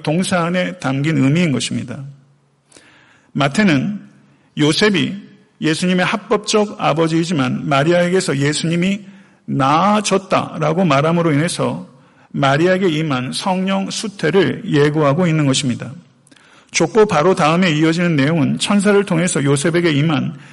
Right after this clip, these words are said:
마리아의 성령 수태 교지입니다. 근데 성경을 보게 되면요, 성령 수태에 대한 그 고지가 지나치게 간결하다는 것을 우리는 생각하게 됩니다.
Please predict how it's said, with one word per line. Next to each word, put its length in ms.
마리아의 480
성령 460
수태 320
교지입니다. 500
근데 140
성경을 400
보게 220
되면요, 500
성령 480
수태에 560
대한 420
그 160
고지가 600
지나치게 840
간결하다는 760
것을 480
우리는 240
생각하게 520
됩니다. 400